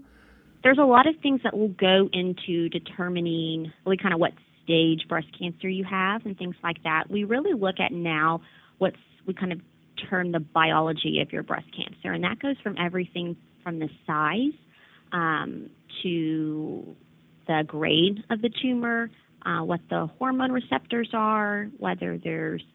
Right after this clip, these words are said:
cancer in the lymph nodes. All of these factor in to be breast cancers that will be treated in different ways. And so once you have your diagnosis, we typically have that information, but we might recommend additional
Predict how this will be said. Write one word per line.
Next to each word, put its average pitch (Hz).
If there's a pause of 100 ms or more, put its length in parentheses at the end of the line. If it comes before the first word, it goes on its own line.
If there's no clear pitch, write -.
cancer 185
in 156
the 175
lymph 226 (100)
nodes. 220 (440)
All 247
of 262
these 214 (100)
factor 185
in 170 (160)
to 196
be 175 (380)
breast 202
cancers 190
that 175
will 175
be 175 (120)
treated 165
in 156
different -
ways. - (420)
And 170 (140)
so 165 (160)
once 233
you 277
have 226
your 190
diagnosis, 180
we 214
typically 247
have 185 (160)
that 160
information, 302 (260)
but 180 (400)
we 196
might 180
recommend 170
additional 160